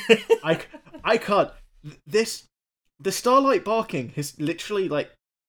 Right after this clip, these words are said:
Speaker 2: changed the world for me.
Speaker 1: Have you been rocked to your core?
Speaker 2: I have been rocked to my very core.
Speaker 1: <laughs>
Speaker 2: Like, they made some people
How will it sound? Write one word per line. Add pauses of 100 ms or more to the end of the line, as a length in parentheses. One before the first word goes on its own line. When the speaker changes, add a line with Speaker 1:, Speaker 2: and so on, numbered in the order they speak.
(240)
Speaker 2:
changed
the
world
for
me. (120)
Speaker 1:
Have
you
been
rocked
to
your
core? (360)
Speaker 2:
I
have
been
rocked
to
my
very
core. (140)
Speaker 1:
<laughs>
Speaker 2:
Like,
they
made
some
people